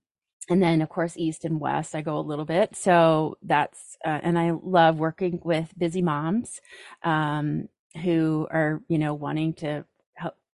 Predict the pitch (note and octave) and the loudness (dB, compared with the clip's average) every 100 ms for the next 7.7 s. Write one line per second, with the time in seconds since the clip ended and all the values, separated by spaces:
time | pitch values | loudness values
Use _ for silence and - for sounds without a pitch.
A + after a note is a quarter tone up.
0 | _ - F3+ E3 - E3 E3+ D#3+ D3 E3+ | _ -2 0 0 -2 -4 -2 -2 -2 0
1 | E3 D#3 D3+ C#3+ - C3+ D3 C#3 C#3 D3 | 0 0 -2 -8 -8 -12 -8 -4 -4 -6
2 | C#3 C#3+ D3+ D3 D3+ - - - D3 - | -10 -10 -12 -12 -12 -12 -12 -10 -12 -8
3 | C#3 C#3 - C#3+ C#3+ D3 C#3+ D3 D3 C#3+ | -4 -4 -4 -6 -6 -6 -8 -8 -6 -6
4 | D3+ E3+ - - - - F#3 F#3 F3+ F3+ | -4 -6 -10 -20 -8 2 4 6 6 4
5 | E3+ - E3 D#3 D#3 - _ _ E3 E3 | 0 -2 0 0 -2 -4 _ _ -2 2
6 | D#3 D#3 C#3 - - C3+ A#2 A#2 B2+ D#3+ | 2 0 -4 -8 -10 -8 -8 -8 -10 -6
7 | E3+ E3 E3 E3 G#3 B3+ | -2 2 2 2 2 2